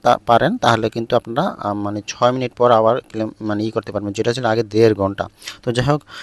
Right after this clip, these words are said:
এখন এখান থেকে আপনারা যে নিচে প্লে লেখা দেখতে পারতেছেন, তো এটাতে অবশ্যই ক্লিক করে দেবেন। তো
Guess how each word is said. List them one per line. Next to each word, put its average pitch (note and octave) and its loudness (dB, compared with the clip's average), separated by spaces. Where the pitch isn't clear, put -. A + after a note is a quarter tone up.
এখন A#2+ -4
এখান A#2+ -6
থেকে B2+ -4
আপনারা B2 2
যে A2+ -4
নিচে A#2 -8
প্লে A#2+ -2
লেখা A#2 -2
দেখতে A2+ -6
পারতেছেন, A2+ -6
তো G3 -10
এটাতে A2+ 0
অবশ্যই G#2+ -2
ক্লিক A2 -14
করে A2 -2
দেবেন। D3+ -6
তো A#2 -2